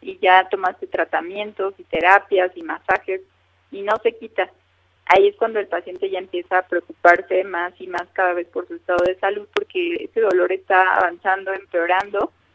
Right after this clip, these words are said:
y cada día está peor. Entonces, con los sistemas rusos avanzados, este tipo de dolores que ya vayan,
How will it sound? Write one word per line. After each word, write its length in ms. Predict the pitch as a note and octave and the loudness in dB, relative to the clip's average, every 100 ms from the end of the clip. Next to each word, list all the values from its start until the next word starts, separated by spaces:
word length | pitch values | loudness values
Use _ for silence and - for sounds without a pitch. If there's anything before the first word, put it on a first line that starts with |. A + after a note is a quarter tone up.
| _ _ - | _ _ -20
y 100 | F4+ | -8
cada 300 | - F#3 G3 | 4 4 4
día 180 | G3 F3+ | 0 -4
está 240 | - F#3+ | -4 -4
peor. 280 | F#3 F3 E3+ | 0 0 -2
Entonces, 500 | E3 E3+ F3 F3+ F3+ F3+ _ _ _ - | -6 -12 -8 -6 -6 -10 _ _ _ -4
con 300 | G3+ F#3+ F#3+ | 0 0 -2
los 120 | F#3 | -6
sistemas 380 | - G#3 A3+ A#3 | -4 0 0 -2
rusos 200 | A3 A#3 | -4 0
avanzados, 480 | F#3+ F3 F#3 G3 | 0 0 0 0
este 240 | G3+ - A#3 | -4 -12 -16
tipo 240 | - - | -12 -2
de 120 | G3 | 0
dolores 420 | G3 F3 F3 F#3+ G3 - | 2 2 2 0 -2 -4
que 200 | F#3 E3+ | -2 2
ya 120 | F3+ F3+ F3+ | 2 2 4
vayan, 320 | F#3+ F#3 | 2 0